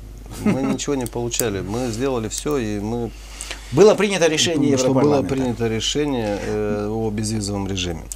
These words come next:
Speaker 2: Ну,
Speaker 1: Но
Speaker 2: доклад Сесилии Мальмстрем был накануне саммита в Вильнюсе, в Брюсселе был доклад, и было заявлено, что Молдова выполнила.
Speaker 1: Это, ну, до этого были еще много докладов, которые доказывали, что, ну, там процедуры длиннее. А,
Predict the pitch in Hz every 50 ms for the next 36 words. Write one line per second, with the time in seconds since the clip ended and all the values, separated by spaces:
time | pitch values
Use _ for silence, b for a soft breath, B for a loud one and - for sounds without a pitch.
0 | - 113 127 123 131 151 151 143 131 175 156 - 185 196 208 196 - - 151 -
1 | 202 190 175 170 156 147 - 254 - - - 156 160 156 131 120 156 160 156 -
2 | - - - 113 139 160 160 - 208 202 180 123 101 87 87 - - 110 98 95
3 | 90 87 - 87 85 92 123 160 190 220 208 - - 87 87 - - - - -
4 | 87 101 104 107 117 113 - 120 110 107 101 98 110 101 92 98 95 - 175 202
5 | 233 - - 120 135 120 123 135 160 190 185 208 139 117 101 95 92 87 90 -
6 | - 90 101 104 127 180 202 208 196 170 - 120 123 139 131 - - 71 58 -
7 | - - - - - - - - - 107 98 - 156 147 - - - - - -
8 | - - - - 92 95 - 107 107 101 110 110 113 104 110 110 107 131 143 147
9 | 147 143 151 143 139 139 131 131 139 135 139 131 - 151 151 151 156 156 139 135
10 | 120 127 117 - 143 147 151 143 127 - - 127 117 139 135 127 127 120 123 -
11 | - 131 131 120 117 120 117 113 - - 117 110 117 120 117 135 135 117 - 123
12 | 117 - 139 135 139 143 131 101 104 95 90 90 98 98 98 95 92 90 87 87
13 | - - - - - B B B B B B B B B B B B B B -
14 | 113 110 110 110 107 104 104 98 95